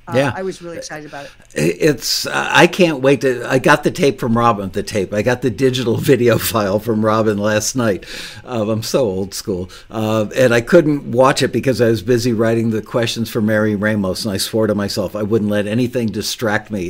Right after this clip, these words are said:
Speaker 2: you know, until I finished those questions. So I'll probably watch it late tonight, but I'm very excited to see it. Um, also wanna mention, Robin, this is really a me, you conversation, but these guys can listen in.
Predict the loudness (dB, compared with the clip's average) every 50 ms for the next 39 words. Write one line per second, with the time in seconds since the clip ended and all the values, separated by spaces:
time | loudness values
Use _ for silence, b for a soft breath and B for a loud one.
0 | -6 -6 -4 -4 -2 -2 -2 -2 -4 -4 -6 -6 -6 -6 -8 -8 -6 -2 -2 0
1 | 0 0 -2 -2 -4 -4 -6 -6 -6 -6 -6 -8 -8 -8 -8 -8 -8 -6 -6 -8
2 | -10 -10 -6 -4 -2 -2 -4 -4 B B B B B B -4 0 2 2 4 6
3 | 8 8 8 8 6 4 2 0 -2 0 2 0 0 0 -2 -4 -4 -4 -4 -4
4 | -4 -6 -4 -2 0 2 2 2 0 -2 -4 -4 -2 -2 -2 -2 -4 -6 -6 -6
5 | -6 -6 -6 -6 -6 -8 -10 -14 B B B B B B B B B B B B
6 | 0 0 2 2 2 0 0 -2 0 0 0 2 2 2 0 0 0 0 0 0
7 | 0 0 0 -2 -2 -2 -2 0 0 0 -2 -2 -2 -2 -2 -4 -4 -6 -8 -8
8 | -4 0 2 2 4 4 2 2 2 0 0 0 2 2 2 2 2 0 -2 -4
9 | -4 -4 -6 -6 -4 -4 -2 -2 -2 -4 -6 -6 -6 -6 -6 -6 -4 -4 -4 -4
10 | -4 -6 -6 -8 -6 -4 -4 -4 -4 -4 -4 -4 -4 -4 -4 -4 -6